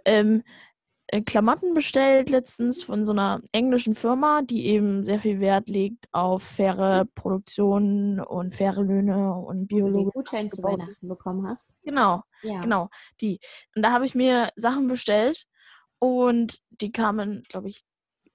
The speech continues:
Speaker 1: letzte Woche an. Und die kamen in biologisch abbaubarem Plastik, ähm, Plastiktüte. So, weißt du, wenn manchmal so Klamotten
Speaker 2: Ja.
Speaker 1: versendet werden, sind die ja manchmal in so Plastiktüten
Speaker 2: Ja.
Speaker 1: drin. Ähm,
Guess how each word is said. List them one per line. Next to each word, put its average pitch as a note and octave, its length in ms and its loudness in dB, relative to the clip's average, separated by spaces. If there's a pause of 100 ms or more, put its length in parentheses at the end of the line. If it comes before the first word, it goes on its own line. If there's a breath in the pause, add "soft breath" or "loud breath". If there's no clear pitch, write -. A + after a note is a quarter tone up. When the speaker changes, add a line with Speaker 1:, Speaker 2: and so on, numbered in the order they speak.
(140)
Speaker 1:
letzte G3 380 -10
Woche G#3 320 -8
an. G#3+ 260 -8 (420 soft breath)
Und A3 220 -2
die A#3 100 -4
kamen C4+ 520 0
in A#3 540 -4
biologisch A#3+ 600 -10
abbaubarem A3 540 -4
Plastik, - 580 -12 (380)
ähm, G3+ 460 -8 (800)
Plastiktüte. G3+ 720 -10
So, F3+ 120 -14
weißt G#3+ 180 -10
du, C4 120 -6
wenn A3 140 -6
manchmal A#3 300 -6
so A3 80 -8
Klamotten C4+ 580 -10 (320)
Speaker 2:
Ja. A3+ 360 -4
Speaker 1:
versendet A#3+ 140 -12
werden, A#3+ 280 -6
sind A#3 140 -4
die A#3 60 0
ja G#3+ 120 -4
manchmal A3 360 -6
in G#3 60 -8
so G#3+ 100 -12
Plastiktüten G#3+ 540 -12 (560)
Speaker 2:
Ja. G3 320 -6
Speaker 1:
drin. F#3+ 180 -12 (640 soft breath)
Ähm, - 360 0